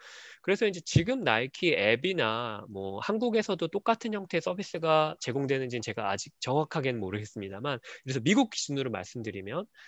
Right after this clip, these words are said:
나이키 앱에 들어가서 나이키의 좋아하는 이제 스포츠, 뭐 애슬레틱 이제 운동선수들께서 사용하는, 착용하는 뭐 옷이라든가 신발들도 다 검색이 가능하시고, 그리고 그런 분들이 하는 운동까지도 볼 수가 있을 때가 있고요.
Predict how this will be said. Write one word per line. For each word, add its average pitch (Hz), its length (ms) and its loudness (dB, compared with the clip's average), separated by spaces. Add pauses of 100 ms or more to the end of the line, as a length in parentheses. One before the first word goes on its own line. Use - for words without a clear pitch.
(240)
나이키 135 340 6
앱에 123 180 6
들어가서 117 720 2 (320)
나이키의 123 800 6 (160)
좋아하는 151 720 4
이제 117 140 2
스포츠, 208 600 4
뭐 110 260 0
애슬레틱 143 440 4 (120)
이제 107 220 -8 (200)
운동선수들께서 160 1000 -4 (240)
사용하는, 151 720 0
착용하는 156 760 2
뭐 104 340 -2
옷이라든가 123 920 0
신발들도 143 760 0
다 - 160 0
검색이 117 380 0
가능하시고, 101 720 -6 (400)
그리고 151 200 2
그런 196 300 4
분들이 165 420 2
하는 202 280 0
운동까지도 165 840 6
볼 127 140 2
수가 127 260 2
있을 107 160 -4
때가 107 240 0
있고요. 101 440 -6